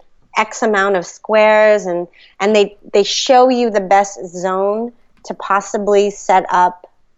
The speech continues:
your startup, um, which, which I think is a good starting point. But if you are in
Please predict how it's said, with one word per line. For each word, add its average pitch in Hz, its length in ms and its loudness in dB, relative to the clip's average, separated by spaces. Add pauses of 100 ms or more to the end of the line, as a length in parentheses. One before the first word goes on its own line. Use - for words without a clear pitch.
(140)
your 185 100 -6
startup, 226 600 2 (340)
um, 208 580 -2 (520)
which, - 400 0 (420)
which 285 120 0
I 330 120 4
think 392 240 4
is 302 280 2 (240)
a 247 80 0
good 240 640 0 (280)
starting 220 640 -2
point. 294 560 -4 (440)
But 214 600 2
if 220 200 0
you 269 260 -4
are 214 720 2 (120)
in 202 540 -4